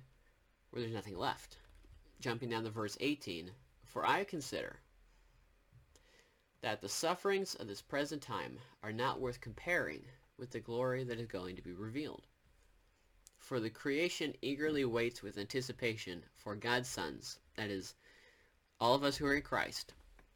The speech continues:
"to be revealed." The creation was subjected to futility, not willingly, but because of him who subjected it, in the hope that the creation itself will also be set free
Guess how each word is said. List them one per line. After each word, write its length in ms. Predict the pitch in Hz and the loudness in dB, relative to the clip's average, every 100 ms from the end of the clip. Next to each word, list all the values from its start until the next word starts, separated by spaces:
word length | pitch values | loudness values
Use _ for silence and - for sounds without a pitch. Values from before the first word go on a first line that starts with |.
| _ _ _ - | _ _ _ -6
"to 100 | 123 | 0
be 100 | 123 | 2
revealed." 500 | 123 123 160 - - - _ _ - - - - - _ - | 4 4 2 0 -4 -18 _ _ -20 -20 -20 -20 -20 _ -6
The 60 | |
creation 720 | 120 151 175 220 202 101 76 67 - - - - - - | 0 4 6 4 2 -4 -6 -10 -18 -20 -20 -20 -18 -10
was 140 | - | -4
subjected 760 | - 117 135 147 151 143 - | -2 0 2 2 2 0 0
to 100 | - | -6
futility, 800 | 131 - 117 - 160 95 78 50 127 - _ - - _ | -6 -4 -6 -4 -4 -4 -6 -10 -14 -20 _ -20 -20 _
not 200 | - 160 | 4 4
willingly, 600 | 170 202 147 78 64 85 - | 4 2 0 -4 -8 -8 -6
but 140 | 120 | -4
because 320 | 127 127 139 | -4 -4 -2
of 100 | 127 | -2
him 220 | 120 120 117 | -2 -4 -2
who 140 | 120 | -4
subjected 580 | - 117 117 143 - - | -4 -4 0 -2 -2 -10
it, 160 | - - - - - - - | -10 -12 -20 -20 -20 -16 -6
in 140 | 120 | -2
the 100 | 107 | -2
hope 320 | 110 147 170 | 2 2 2
that 140 | 131 127 | 0 -2
the 80 | |
creation 500 | 120 131 131 139 139 | 0 6 6 6 2
itself 580 | - 107 - 139 104 98 | -2 -4 -2 2 2 0
will 120 | - - | -6 -4
also 480 | 123 139 - 104 85 | -2 -2 -2 -4 -4
be 120 | 107 | -4
set 320 | 110 - 107 | -4 -2 -2
free 380 | - 107 85 92 | -2 -6 -4 -6